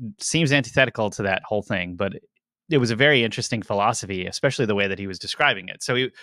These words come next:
what he was, and, and, you know, there is some evidence of that. And, um, some of this, like, intermittent fasting is, like, really good for you. You know, it helps you burn fat, like, all of this different stuff. Um, but yeah, cold plunges are one of these things. Like, plunging your body into cold water,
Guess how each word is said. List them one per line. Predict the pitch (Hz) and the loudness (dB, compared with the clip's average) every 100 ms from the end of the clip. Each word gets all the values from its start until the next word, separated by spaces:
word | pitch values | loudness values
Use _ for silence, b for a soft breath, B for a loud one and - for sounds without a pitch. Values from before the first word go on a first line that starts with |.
| B | B
what | 143 | 0
he | 135 | 0
was, | 127 | 0
and, | 156 147 139 | -2 -4 0
and, | 180 | 0
you | 175 | 2
know, | 180 151 | 4 6
there | 180 | 6
is | 220 | 6
some | 156 117 | 4 2
evidence | 104 98 92 | 0 -2 -4
of | 98 | -2
that. | 98 95 | 0 0
And, | 101 98 95 B B B B | -2 -8 -10 B B B B
um, | - 101 95 95 95 - | -4 -2 0 -2 -8 -10
some | - 127 | -4 0
of | 120 | 0
this, | 107 104 113 | 0 -2 0
like, | 101 | -2
intermittent | 131 117 110 107 | 0 0 0 -2
fasting | - 104 110 - 113 | 0 2 2 -2 -6
is, | 98 | -2
like, | 95 - | -4 -2
really | 113 101 | -2 -2
good | 92 127 | 0 0
for | - 120 | 2 0
you. | 113 110 107 104 B B B | 2 2 2 0 B B B
You | 117 | -4
know, | 104 | -4
it | 107 | -2
helps | 120 - | -2 -2
you | 104 | -8
burn | 95 92 | -8 -8
fat, | - 127 120 117 | 2 4 4 2
like, | 98 | -4
all | 104 | -4
of | 104 | -6
this | 95 - | -6 -10
different | 101 - - | -10 -10 -4
stuff. | 127 107 - - _ _ _ _ _ _ _ _ | 0 0 -4 -20 _ _ _ _ _ _ _ _
Um, | 113 101 98 92 90 - | -4 -2 -4 -8 -10 -2
but | 117 | 2
yeah, | 127 110 98 127 120 | 4 4 0 -8 -4
cold | 139 135 | -2 -2
plunges | 139 123 110 107 | -2 -4 -4 -6
are | |
one | 107 110 | -6 -6
of | 101 | -6
these | 104 | -8
things. | - 139 92 92 | -4 -2 -4 -6
Like, | 101 - _ _ | -10 -10 _ _
plunging | - 139 131 | -2 0 0
your | 127 | -4
body | 110 107 104 104 | -2 0 0 -2
into | 104 | -8
cold | 104 101 95 | -6 -8 -2
water, | 117 117 98 92 | 0 0 -2 -6